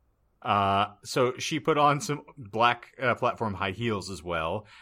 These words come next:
Draco throws on some M C R to set the mood, and then they start to take off each other's clothes, so she puts on a leather outfit to get back out of it immediately.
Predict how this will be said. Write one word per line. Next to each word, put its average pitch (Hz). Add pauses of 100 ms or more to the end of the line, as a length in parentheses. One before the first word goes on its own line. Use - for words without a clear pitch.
(140)
Draco 123
throws 139
on 143
some 135
M 135
C 135
R 123
to 120
set 123
the 147
mood, 104
and 117
then 107
they 110
start 113
to 120
take 98
off 87
each 85
other's 73
clothes, 110
so 87
she 98
puts 120
on 127
a 117
leather 107
outfit 95
to 90
get 98
back 95
out 98
of 90
it 95
immediately. 98